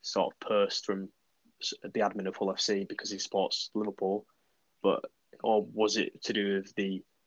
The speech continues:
sky full of stars that Hull F C played that song at Wembley? And Liverpool, I think, played that song as well. But I don't know, maybe it was something to do with that. But again, it's, it's obviously quite disheartening to see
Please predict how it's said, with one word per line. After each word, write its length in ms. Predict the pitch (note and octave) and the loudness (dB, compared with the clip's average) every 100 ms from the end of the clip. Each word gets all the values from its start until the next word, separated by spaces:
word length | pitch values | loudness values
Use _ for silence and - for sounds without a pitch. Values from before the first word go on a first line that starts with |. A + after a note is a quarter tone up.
| _ | _
sky 360 | - - G2 F#2+ | -8 0 2 2
full 140 | - F#2+ | -2 -2
of 80 | |
stars 580 | - G2 G2 F#2+ - - - | 0 4 4 2 -2 -6 -4
that 120 | - - _ _ _ _ _ - | -4 -6 _ _ _ _ _ -6
Hull 180 | G#2+ | -2
F 80 | G2 | 0
C 160 | - G2 | 0 0
played 180 | B2 F#2+ | 0 0
that 100 | - | 0
song 160 | G#2 | -2
at 80 | G2+ | -2
Wembley? 420 | G2+ G2 G2 G2+ _ _ _ _ _ _ _ - | -2 0 0 0 _ _ _ _ _ _ _ -10
And 260 | G2 F#2+ F#2 - | -6 -6 -6 -4
Liverpool, 360 | G#2 G2 G2 F#2+ | -2 -2 0 0
I 40 | |
think, 220 | - F2 | 0 -6
played 160 | - F#2+ | -4 -2
that 140 | D#2 | -2
song 200 | - G2 | -2 -4
as 80 | F#2+ | -2
well. 180 | G2+ F#2+ | 2 2
But 160 | F#2 - | 0 2
I 100 | G#2 | 2
don't 140 | G2+ | 2
know, 180 | F#2 F2+ D2+ | 0 -6 0
maybe 260 | A#2 G#2 | 2 2
it 40 | F2+ | 2
was 80 | - | 0
something 180 | G2 | -2
to 100 | - | -8
do 60 | F#2+ | -6
with 100 | F#2+ | -4
that. 120 | F#2+ - | -6 -4
But 140 | F2+ - _ _ | -6 -6 _ _
again, 360 | - G2+ G#2 G2 | 0 2 0 0
it's, 320 | D2+ - - _ | -4 -6 -6 _
it's 360 | - - - - | -12 -10 -6 -2
obviously 300 | A#2 A2+ G2+ | 0 2 0
quite 200 | - A2 | 2 2
disheartening 400 | G#2 G#2+ G2 F#2+ | 6 8 8 6
to 100 | G2+ | 0
see 280 | - G#2 G2 | 0 0 -2